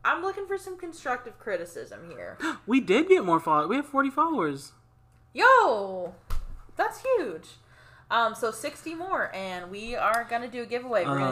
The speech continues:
Speaker 1: do
Speaker 2: Um,
Speaker 1: the Office box set.
Speaker 2: Yeah, and if your reason you don't like the show is just because Sarah rambles on too much about the synopsis, we can recast her. We're not against it.
Speaker 1: Don't recast me.
Speaker 2: I'll just find someone else named Sarah so we don't have to rename the show.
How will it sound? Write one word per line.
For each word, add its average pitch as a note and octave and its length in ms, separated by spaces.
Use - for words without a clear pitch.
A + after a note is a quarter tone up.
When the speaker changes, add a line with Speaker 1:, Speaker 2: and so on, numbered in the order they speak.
Speaker 1:
do A#2 60
Speaker 2:
Um, A#2+ 40
Speaker 1:
the F3 100
Office G#3+ 260
box G#3+ 360
set. D#3+ 360
Speaker 2:
Yeah, D3 280
and D#3+ 200
if E3 160
your F3 140
reason F3 280
you G#3 60
don't G3 160
like D#3+ 280
the D#3 180
show C#3 240
is C3 120
just B2+ 200
because C3 260
Sarah A#2+ 300
rambles A2+ 360
on A2+ 220
too A#2 120
much A2+ 220
about A2+ 180
the - 60
synopsis, G#2+ 640
we A#2 280
can A#2+ 220
recast B2 440
her. - 140
We're A#2+ 140
not A#2 220
against A2+ 340
it. F2 160
Speaker 1:
Don't B3+ 180
recast F#3+ 520
me. F3+ 140
Speaker 2:
I'll A#2+ 100
just B2 140
find B2 220
someone A2+ 220
else G#2+ 180
named G#2 160
Sarah G#2 280
so G#2 120
we G#2+ 60
don't G#2+ 80
have G#2+ 120
to A2 80
rename A2 260
the A2 60
show. A2+ 260